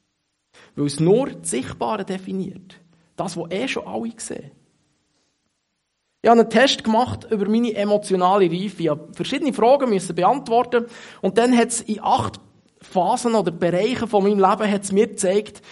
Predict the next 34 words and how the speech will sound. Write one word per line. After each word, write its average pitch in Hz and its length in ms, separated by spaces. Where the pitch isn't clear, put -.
wie 170 220
ich 202 400
emotional 170 600
reif 165 340
bin. - 180
Ich 160 120
habe 160 80
das 147 120
extra 135 340
nicht 123 140
mitgenommen. 120 340
Ich 113 80
schäme 117 260
mich 117 140
für - 80
das, 107 240
was 113 80
dort 104 240
rausgekommen 104 420
ist. - 160
Ich 185 100
bin 190 100
ziemlich 214 280
dankbar, 180 380
dass 165 160
ich 160 80
wenigstens 170 440
in 165 80
keinem 180 320
Punkt 165 320
ein 160 40
emotionaler 147 600
Säugling 139 500
bin. - 140